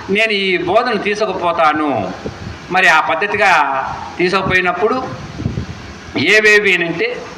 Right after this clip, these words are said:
పరిపూర్ణం అనేది ఒకటి. ఇన్నాళ్ళు నువ్వు ఎక్కడున్నాడో దేవుడు అని చెప్పేసి సకల దేవాలయంలో వెతుకుతున్నావు కదా, అటువంటి తత్వం ఏదో ఆ పరిపూర్ణం అనేటువంటిది నేను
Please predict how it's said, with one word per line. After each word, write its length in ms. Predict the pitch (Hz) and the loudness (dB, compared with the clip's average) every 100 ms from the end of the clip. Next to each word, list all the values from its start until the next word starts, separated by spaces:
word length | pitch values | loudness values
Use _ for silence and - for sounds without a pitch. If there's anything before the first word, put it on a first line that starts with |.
| - | 0
పరిపూర్ణం 540 | 175 208 220 214 202 185 | 2 2 2 2 2 2
అనేది 260 | 175 160 | 0 0
ఒకటి. 360 | 151 - 190 202 - - - - 196 | -2 -4 -4 -8 -10 -18 -18 -8 -4
ఇన్నాళ్ళు 460 | 226 220 220 226 | 2 4 4 4
నువ్వు 200 | 220 208 | 0 2
ఎక్కడున్నాడో 640 | 202 190 202 208 202 196 202 | 2 2 0 0 0 0 0
దేవుడు 280 | 190 196 | 0 0
అని 160 | 190 185 | 0 -2
చెప్పేసి 340 | 180 190 185 | -2 -2 -2
సకల 240 | 175 175 190 | -2 -2 -2
దేవాలయంలో 680 | 185 185 185 180 180 180 | 0 0 2 2 0 0
వెతుకుతున్నావు 680 | 175 170 160 175 165 156 143 | 0 -2 -2 -2 0 0 0
కదా, 280 | 143 196 - - - - 185 | -2 -4 -6 -10 -12 -2 0
అటువంటి 360 | 196 254 269 | 2 2 0
తత్వం 380 | - 233 262 254 | 0 0 0 0
ఏదో 220 | 240 247 | 2 4
ఆ 420 | 240 214 214 262 285 | 6 6 8 8 8
పరిపూర్ణం 720 | 262 254 254 247 240 226 220 | 4 0 0 0 0 0 0
అనేటువంటిది 840 | 208 190 180 165 165 151 135 120 - - - | 0 0 0 -2 0 0 0 -4 -10 -16 -6
నేను 600 | 165 175 170 156 135 117 | -2 0 0 0 -2 -4